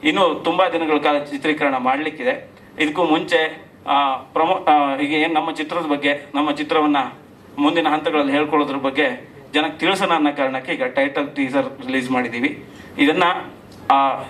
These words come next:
ಎಷ್ಟು ಜನಕ್ಕೆ ತಲುಪಿಸ್ಲಿಕ್ಕಾಗತ್ತೆ ಅಷ್ಟು ಜನಕ್ಕೆ ತಲುಪಿದಾಗ ಮಾತ್ರ ಅದಕ್ಕೊಂದು ಸಾರ್ಥಕತೆ ಬರೋದು.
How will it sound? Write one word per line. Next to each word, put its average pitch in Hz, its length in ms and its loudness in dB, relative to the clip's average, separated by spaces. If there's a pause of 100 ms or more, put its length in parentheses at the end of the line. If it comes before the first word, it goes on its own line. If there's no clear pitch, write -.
(140)
ಎಷ್ಟು 151 340 2
ಜನಕ್ಕೆ 170 420 0
ತಲುಪಿಸ್ಲಿಕ್ಕಾಗತ್ತೆ 147 1000 -2 (220)
ಅಷ್ಟು 147 260 0
ಜನಕ್ಕೆ 160 340 0
ತಲುಪಿದಾಗ 147 540 -2
ಮಾತ್ರ 143 400 -2
ಅದಕ್ಕೊಂದು 139 500 -2
ಸಾರ್ಥಕತೆ 139 480 -2
ಬರೋದು. 123 480 -2